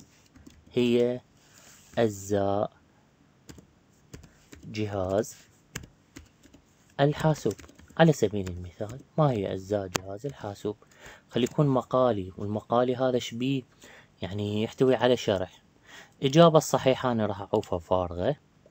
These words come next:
أوكي؟ طبعًا هنا الإجابة الصحيحة راح تسأل: "ليش مخليها؟" إذا كانت كلمة أو كلمتين، يعني هي هنا مو على مود التصحيح التلقائي. طبعًا هذا هيك أنواع من الأسئلة كل إحنا نعرف أنه ما ممكن أن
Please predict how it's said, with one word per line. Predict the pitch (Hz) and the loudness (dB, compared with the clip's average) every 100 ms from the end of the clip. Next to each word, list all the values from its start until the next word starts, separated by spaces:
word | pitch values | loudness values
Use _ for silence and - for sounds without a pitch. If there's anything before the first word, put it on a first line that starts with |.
| - | -18
أوكي؟ | - 113 165 _ - - - - | -4 -2 -2 _ -20 -20 -20 -8
طبعًا | 104 110 123 | -6 -2 -2
هنا | 127 120 139 117 | -4 -4 -2 -2
الإجابة | - 101 139 147 | -6 0 0 0
الصحيحة | - 110 110 101 | -8 -10 -10 -10
راح | 101 | -12
تسأل: | - - 117 104 | -10 -4 -2 0
"ليش | 170 185 | 0 0
مخليها؟" | 156 147 127 101 95 98 _ - - - - _ | 0 -2 -2 -6 -8 -12 _ -20 -20 -20 -20 _
إذا | 143 143 | 0 0
كانت | 143 180 175 156 | 2 4 4 2
كلمة | - 160 151 | 2 2 2
أو | 143 | -2
كلمتين، | - 156 147 - 143 | -2 -2 0 0 0
يعني | 139 156 | 2 4
هي | 180 185 170 | 4 4 2
هنا | 165 170 170 | 2 4 4
مو | 165 156 | 2 2
على | 147 | 2
مود | 139 110 | 2 -2
التصحيح | - 107 - 101 90 | -2 -4 -4 -8 -8
التلقائي. | - 92 87 90 87 90 98 | -8 -6 -4 -4 -6 -8 -8
طبعًا | 104 95 104 | -6 -4 -4
هذا | 104 143 160 151 _ _ _ - - | -4 -2 0 0 _ _ _ -20 -6
هيك | 147 - | -6 -4
أنواع | 147 131 110 98 | -6 -2 -4 -4
من | 101 123 | -4 -4
الأسئلة | 135 - - 131 | -6 -8 -6 -6
كل | 127 147 139 | -4 -2 -2
إحنا | - 123 | -4 -6
نعرف | 123 123 127 - | -6 -6 -8 -8
أنه | 110 104 | -8 -6
ما | 107 113 | -4 -4
ممكن | 117 110 - 113 | -4 -8 -8 -8
أن | 101 | -8